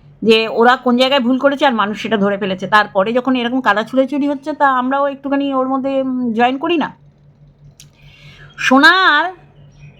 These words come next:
ক্ষমতা নেই যে কণিকাকে এই নোংরাগুলো বলবে, তাহলে এইটাই তো পরিষ্কার। আজকে তো, উম, কণিকা তো সব কিছু, আ, সব হার্ড পার করে গেছে। ওর মাকে, মানে ওর শাশুড়িকে কিছু বলবে, আরে বাবা,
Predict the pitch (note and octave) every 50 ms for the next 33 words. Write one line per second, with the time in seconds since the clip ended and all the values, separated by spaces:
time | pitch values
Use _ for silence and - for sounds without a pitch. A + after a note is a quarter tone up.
0 | - - - - A#3 C4 D4+ F4 E4 F#4+ G4+ G4 G4 F4+ D#4 D4 D4+ E4 E4 -
1 | - - - _ - - A3+ B3 C4 C4 B3+ B3+ B3+ - - B3+ C4+ C#4+ C#4 D4+
2 | D4 C#4+ D4+ C#4+ C4 A#3 G#3+ G3+ G3+ G3+ G#3 A3 A3 F3+ E3 - - G3 - -
3 | - - _ _ - _ _ - - _ _ _ _ _ - - - - - -
4 | C#4 D#4+ - - C#4+ C#4+ C#4+ E4 F4 E4+ F#4 D#4 - C#4+ C4 A#3 - - G3 D3+
5 | - - - D3+ - B3 B3+ D4 C#4+ D#4 D4+ D4+ D4 D4 - A#3 A3+ G#3+ G#3+ G#3+
6 | G#3+ B3 A#3+ A3 A#3 G#3+ A#3+ B3+ C4 C#4 D4 C#4+ D#4 D4+ D4+ C#4+ D4+ D#4 D4+ D4
7 | C#4+ - - C#4 C#4 C4+ - - C#4+ C#4 - D4 C#4+ A#3+ G#3 F3+ F#3 - - -
8 | - _ - - - C4 C4+ A#3+ F#3 B2+ D3+ A3 D4+ E4+ C4 F3+ - - - -
9 | _ - - G3 F#3+ F3+ - F#3 F3 - E3+ - - - - - _ _ - -
10 | - - - - D#4+ E4 E4 E4+ E4+ C#4+ B3 A3+ A#3 B3+ C4+ - - G3+ E3+ D#3+
11 | F3+ G3+ G#3+ A#3 B3 - - - B3+ B3 F#4+ F#4 F#4+ - G4 D4 D#4+ B3+ C4+ G#3+
12 | F#3+ F#3 G#2 F2 F#2+ - - - _ _ - _ _ _ - - D4 D4+ C4+ A#3
13 | G#3+ G#3+ A3+ A#3+